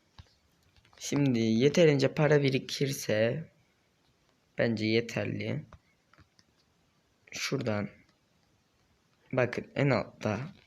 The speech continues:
otomobilizasyon, ne kadar doğru okudum bilmiyorum. Basıyoruz ve bakın en değerli toprağımızdan ordu basıyor. Şimdi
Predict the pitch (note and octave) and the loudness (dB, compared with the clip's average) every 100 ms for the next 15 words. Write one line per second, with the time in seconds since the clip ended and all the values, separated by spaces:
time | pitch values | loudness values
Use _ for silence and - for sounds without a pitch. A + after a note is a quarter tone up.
0 | - - - _ _ _ _ B2+ D3 D#3 | -20 -20 -20 _ _ _ _ 4 8 8
1 | D#3 D#3 C#3+ B2 C3 B2+ C3 C3 - - | 6 6 6 4 2 4 4 2 -4 -20
2 | - A#2+ A#2 A#2 - A#2 G#2 G#2 A#2+ C3 | -10 2 2 2 0 0 0 0 2 6
3 | B2 A#2+ B2 A#2 A#2 A#2+ C#3+ C3 B2 C3+ | 6 4 2 2 0 -2 -2 -2 0 -2
4 | C3+ A#2+ A#2+ C#3+ D#3 _ _ - - _ | 0 0 -2 -6 -8 _ _ -20 -20 _
5 | _ - C3+ C#3+ D#3+ D#3 D3+ D3 C#3+ D3 | _ 0 2 2 4 4 6 4 6 4
6 | - - D3 F3 D3+ C3 A#2+ A#2 D#3+ D#3 | 2 0 2 4 6 6 6 0 -4 2
7 | C#3 B2+ A2+ A2+ C3+ D3 - C3+ C#3+ C#3 | 2 4 0 0 0 0 2 4 6 4
8 | B2 A2+ - G2+ G2+ - - _ _ - | 4 2 -2 -4 -8 -12 -20 _ _ -20
9 | _ _ _ _ _ _ _ _ _ _ | _ _ _ _ _ _ _ _ _ _
10 | _ - - - - - - | _ -18 -12 -10 -10 -10 -14